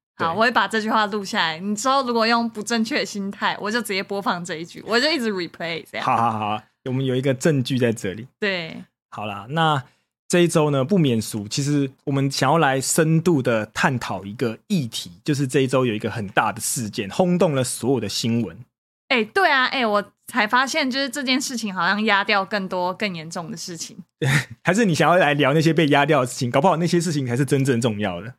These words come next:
Speaker 2: 其实我觉得有些事情是很重要的啊，可是但就没关系，大家可以自己去网络上查一查，反正就是有一个
Speaker 1: 高中生。
Speaker 2: 对，他撞死人嘛，然后结果他是一个议员的儿子。
Speaker 1: 嗯。
Speaker 2: 然后我就觉得，哎，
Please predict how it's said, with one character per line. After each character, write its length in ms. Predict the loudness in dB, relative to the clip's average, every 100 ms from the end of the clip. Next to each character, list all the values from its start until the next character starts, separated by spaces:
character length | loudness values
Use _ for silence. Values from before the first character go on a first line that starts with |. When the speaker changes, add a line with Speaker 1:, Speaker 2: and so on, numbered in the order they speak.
| _ _ _ _
Speaker 2:
其 100 | -6
实 60 | 0 2
我 60 | 2
觉 120 | 2
得 60 |
有 120 | 0 2
些 160 | 0
事 140 | -2 -4
情 220 | -8 -6
是 160 | -6
很 160 | -6 -6
重 200 | -8 -6
要 180 | -6 -6
的 80 | -8
啊， 120 | -8
可 100 | -4
是 120 | -2
但 180 | 0 0
就 400 | 2 2 0 -2 -6
没 100 | 0
关 120 | 0
系， 120 | 0
大 100 | 0
家 160 | 0 0
可 100 | -2
以 60 | -4
自 140 | -6
己 100 | -8
去 260 | -6 -6 -4
网 200 | -4 -6
络 80 |
上 240 | -6 -6 -6
查 200 | -8 -10
一 40 |
查， 200 | -10 -10
反 180 | -8 -6
正 140 | -4
就 80 | -4
是 240 | -4 -6 -8 -12 _ _ -4
有 140 | -2
一 120 | 0 0
个 340 | 2 2 0 -4 _
Speaker 1:
高 140 | -6
中 160 | -2 -2
生。 320 | 0 -2 -4 -8
Speaker 2:
对， 400 | 0 0 2 -2 -4
他 280 | -2 0 0
撞 280 | -2 -4 -4
死 240 | -10 -12
人 160 | -12 -12
嘛， 240 | -12 -10
然 140 | -6 -4
后 100 | -4
结 140 | -4
果 80 | -4
他 120 | -6
是 160 | -8 -8
一 80 |
个 160 | -6 -8
议 180 | -8 -8
员 180 | -10 -10
的 80 | -12
儿 200 | -14 -14
子。 260 | -16 -20 -20 _ -4
Speaker 1:
嗯。 380 | -2 -2 -4 -10 _ -4
Speaker 2:
然 120 | 0
后 60 |
我 40 | 0
就 100 | -2
觉 220 | -2 0
得， 140 | 0 -2
哎， 220 | -4 -10